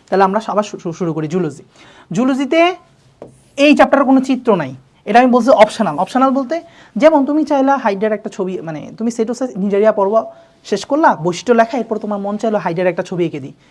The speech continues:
এঁকে দিতে পারো, যেহেতু হাইড্রা নিডারিয়া পর্ব একটা প্রাণী। তোমার মনে চাইলো জেলিফিশের একটা ছবি এঁকে দিই, এঁকে দিতে পারো। পরিফেরা পর্ব আঁকার পরে তোমার মনে হলো একটা স্পঞ্জের ছবি আঁকি, একদম অপশনাল। So, এখানে ছবি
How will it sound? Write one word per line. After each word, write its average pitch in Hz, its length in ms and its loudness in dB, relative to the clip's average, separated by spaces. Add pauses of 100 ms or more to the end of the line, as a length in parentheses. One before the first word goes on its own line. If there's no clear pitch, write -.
এঁকে 208 180 -2
দিতে 165 200 -4
পারো, 143 180 -12 (240)
যেহেতু 185 180 -4
হাইড্রা 190 260 -4
নিডারিয়া 165 320 -2
পর্ব 151 180 -4
একটা 151 200 -6
প্রাণী। 151 240 -8 (420)
তোমার 226 160 0
মনে 226 180 0
চাইলো 254 340 -2 (100)
জেলিফিশের 202 360 -2
একটা 175 140 -6
ছবি 160 220 -6
এঁকে 143 140 -8
দিই, 143 120 -14 (800)
এঁকে 208 160 -4
দিতে 160 160 -6
পারো। 147 200 -10 (560)
পরিফেরা 240 320 4
পর্ব 233 220 2
আঁকার 220 240 4
পরে 247 160 0
তোমার 220 160 0
মনে 208 180 0
হলো 226 160 2
একটা 208 160 0
স্পঞ্জের 190 400 -2
ছবি 175 280 -4
আঁকি, 143 240 -8 (760)
একদম 233 320 0
অপশনাল। 151 420 -8 (180)
So, 247 100 0 (100)
এখানে 240 280 -4 (160)
ছবি 214 280 -6